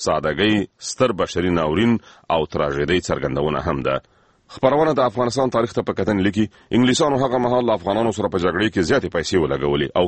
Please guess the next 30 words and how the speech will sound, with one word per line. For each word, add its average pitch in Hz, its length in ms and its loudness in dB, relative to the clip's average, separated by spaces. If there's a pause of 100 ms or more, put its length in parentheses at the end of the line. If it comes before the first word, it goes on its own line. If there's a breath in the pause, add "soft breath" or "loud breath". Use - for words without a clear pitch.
کېدای 95 320 2
شول 120 160 2 (260 soft breath)
پیسې 90 320 0
یې 107 120 0
ساتلی 120 400 0
وای 120 140 0 (300 soft breath)
او 92 160 2
په 92 120 -4
یو 90 140 4
مناسب 87 420 -2
وخت - 180 -2
کې 78 200 -2
په 85 120 -2
ډیپلوماسۍ 85 640 0
باندې 110 220 2 (240)
لږې 117 260 0
پیسې 76 300 -4
مصرف - 300 -8
کړې 71 180 -2
وای. 71 120 0 (320 loud breath)
د - 120 0
خپرونې 104 360 2
په 101 100 -2
باور 98 200 2 (260 soft breath)
نن 120 240 0
ورځ 107 240 0
هم 117 100 0 (100)
همدا 82 320 0
حال 71 200 -2
دی. 69 80 0